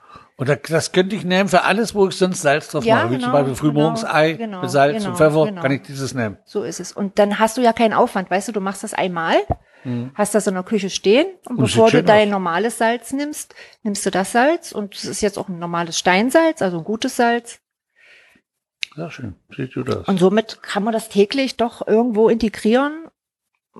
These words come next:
Speaker 1: Mhm.
Speaker 2: Man kann sich dann auch mal einen kleinen Salat machen oder ein Süppchen, wenn man ein Süppchen kocht. Wenn deine Frau zum Beispiel dir eine Kartoffelsuppe macht, einfach ein paar Wildkräuter mit reinschneiden. Muss ja dann nicht immer nur die Brennnessel sein, auch andere Wildkräuter. Einfach klein und rein und schon hast du es zu dir genommen.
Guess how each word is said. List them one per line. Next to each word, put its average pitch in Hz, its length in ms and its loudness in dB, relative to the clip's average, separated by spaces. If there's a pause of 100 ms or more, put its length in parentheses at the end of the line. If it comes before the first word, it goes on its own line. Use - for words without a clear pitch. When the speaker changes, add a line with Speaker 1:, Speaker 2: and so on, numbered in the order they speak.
Speaker 1:
Mhm. 190 440 -10
Speaker 2:
Man 196 140 -10
kann 214 200 -2
sich 208 120 -10
dann 208 160 -6
auch 180 120 -10
mal 165 180 -8
einen 151 240 -14
kleinen 156 260 -6
Salat 254 320 4
machen 226 480 -2
oder 170 220 -10
ein 165 160 -12
Süppchen, 240 400 -2
wenn 185 80 -2
man 185 140 -4
ein - 20 -10
Süppchen 262 320 -4
kocht. 233 260 -6 (480)
Wenn 196 100 0
deine 196 220 6
Frau 196 220 4
zum 202 120 -4
Beispiel 196 240 -2
dir 196 80 -2
eine 190 120 -4
Kartoffelsuppe 247 580 0
macht, 254 400 -2 (480)
einfach 202 340 0
ein 202 120 -6
paar 190 520 0
Wildkräuter 226 580 0
mit 202 200 -8
reinschneiden. 247 640 0
Muss 202 160 -2
ja 196 80 6
dann 175 140 2
nicht 185 120 -2
immer 196 140 -2
nur 170 100 -2
die 156 60 -4
Brennnessel 208 440 2
sein, 196 280 2
auch - 80 -14
andere 185 260 -8
Wildkräuter. 196 400 -4
Einfach 208 300 -2
klein 214 320 2
und 202 80 -6
rein 214 300 0
und 233 120 -4
schon 226 220 -6
hast 226 140 -10
du - 40 -18
es - 80 -14
zu 226 120 -6
dir 240 140 -6
genommen. 196 340 -8